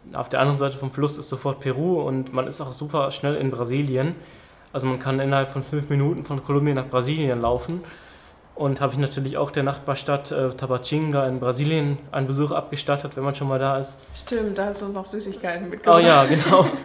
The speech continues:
Speaker 2: <laughs>
Speaker 1: Die super leckeren Süßigkeiten, die am
Speaker 2: Aber ich
Speaker 1: Ende
Speaker 2: fand
Speaker 1: einfach
Speaker 2: die
Speaker 1: nur
Speaker 2: eigentlich
Speaker 1: süß
Speaker 2: gar
Speaker 1: waren.
Speaker 2: nicht so schlecht. <laughs>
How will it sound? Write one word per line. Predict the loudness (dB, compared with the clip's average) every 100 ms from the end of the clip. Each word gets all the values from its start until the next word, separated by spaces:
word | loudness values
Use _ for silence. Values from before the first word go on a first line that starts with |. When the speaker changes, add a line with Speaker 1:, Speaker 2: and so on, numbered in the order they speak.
| -12
Speaker 2:
<laughs> | -14 -8
Speaker 1:
Die | -4 0
super | 0 2 2
leckeren | 2 -2 -2
Süßigkeiten, | -2 -2 -2 0 0 0
die | -4
am | 0
Speaker 2:
Aber | 0
ich |
Speaker 1:
Ende | 2
Speaker 2:
fand | 0
Speaker 1:
einfach | 0 2
Speaker 2:
die |
Speaker 1:
nur | 4
Speaker 2:
eigentlich | 4 0
Speaker 1:
süß | 6
Speaker 2:
gar | 6
Speaker 1:
waren. | 6
Speaker 2:
nicht | 2
so | -6
schlecht. | -6 -6 -6 -6
<laughs> | -6